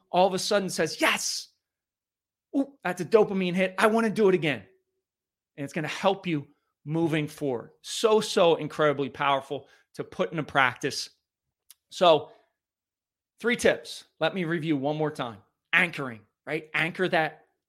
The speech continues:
good habit that you wanna build to something you already do. So incredibly powerful. You pair those together, you lock them in. You're gonna be that much more successful. Number two, start so small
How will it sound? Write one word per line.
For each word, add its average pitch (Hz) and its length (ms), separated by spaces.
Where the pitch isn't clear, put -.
good 202 140
habit 170 300
that 160 180
you 156 60
wanna 147 160
build 147 220
to 131 60
something 156 360
you 139 200
already 180 320
do. 151 320
So 175 240
incredibly 165 520
powerful. 139 460
You 135 100
pair 170 280
those 165 260
together, 156 320
you 151 100
lock 139 380
them 160 180
in. 175 320
You're 139 40
gonna 156 120
be 147 200
that 147 280
much 147 240
more 143 160
successful. 160 800
Number 160 240
two, 226 340
start - 380
so 226 280
small 147 720